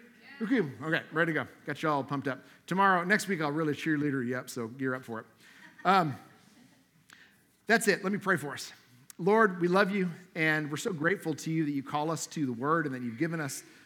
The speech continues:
Speaker 2: the Word. We have it in our language in multiple translations, and we can read it on our phones or go to a store and buy a Bible, or we can get on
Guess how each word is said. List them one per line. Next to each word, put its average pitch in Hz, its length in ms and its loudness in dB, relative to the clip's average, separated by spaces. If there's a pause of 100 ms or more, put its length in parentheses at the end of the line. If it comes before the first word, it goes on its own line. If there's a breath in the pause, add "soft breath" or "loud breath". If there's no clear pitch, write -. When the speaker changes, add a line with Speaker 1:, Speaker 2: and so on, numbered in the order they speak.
(100 loud breath)
Speaker 2:
the 135 80 0
Word. 143 380 0
We 135 140 -4
have 147 240 0
it 160 140 -6
in 135 260 -4
our 143 120 -4
language 156 500 0
in 135 120 -2
multiple 151 320 -4
translations, 135 800 -4
and 117 160 -8 (600 soft breath)
we 160 100 -2
can 156 100 -2
read 185 140 2
it 151 80 -2
on 156 100 0
our 135 80 -2
phones 180 600 -2
or 135 260 -2
go 160 400 0
to 160 160 -6
a 135 40 0
store 165 340 -2
and 143 100 -2
buy 135 140 0
a 127 60 -2
Bible, 139 520 -2
or 127 80 -4
we 139 120 -2
can 120 200 -6
get 147 140 -4
on 135 220 -8